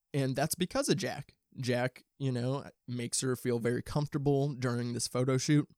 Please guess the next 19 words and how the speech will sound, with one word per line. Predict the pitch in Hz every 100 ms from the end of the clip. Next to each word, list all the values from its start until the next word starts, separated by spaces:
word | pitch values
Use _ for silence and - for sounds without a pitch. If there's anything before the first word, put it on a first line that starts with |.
| _ _ _ _ _ _ - -
Um, | 139 123 120 123 - _ _ _ _
he, | - 139 127 127 123 117 -
he's | 123 123 113
very | 120 123
tender. | - - 147 143 147 143 143
It's | 127 135
a, | 127
it's | - 120
a |
very | 131 117 170 170
intimate | - 165 165 151
moment. | 131 147 127 123 - _ _ -
And | 135
for | 151
me, | 156 196 139 127
I | -
don't | 139
know | 147 143 135
if | 135 -